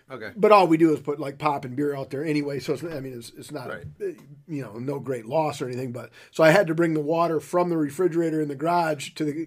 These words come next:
Speaker 2: kitchen floor <laughs> just to let the water, you know. But hey, it's water, so, I mean,
Speaker 1: Yeah.
Speaker 2: the ice melts, it'll still be water.
Speaker 1: Yeah, absolutely.
Speaker 2: Um, but s-, episode sixty-one shows you how the, uh, the Sharks in Vegas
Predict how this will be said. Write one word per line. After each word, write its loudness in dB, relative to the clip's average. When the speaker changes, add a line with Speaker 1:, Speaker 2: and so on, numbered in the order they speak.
Speaker 2:
kitchen 0
floor 6
<laughs> 0
just -4
to 2
let 4
the -2
water, 0
you -2
know. -6
But 8
hey, 12
it's 4
water, 6
so, -2
I 2
mean, 0
Speaker 1:
Yeah. -8
Speaker 2:
the 6
ice 6
melts, 2
it'll -4
still -2
be -6
water. -2
Speaker 1:
Yeah, -10
absolutely. -12
Speaker 2:
Um, 2
but -2
s-, -12
episode 4
sixty-one -2
shows 2
you 4
how 0
the, 0
uh, 0
the -8
Sharks 0
in -2
Vegas -2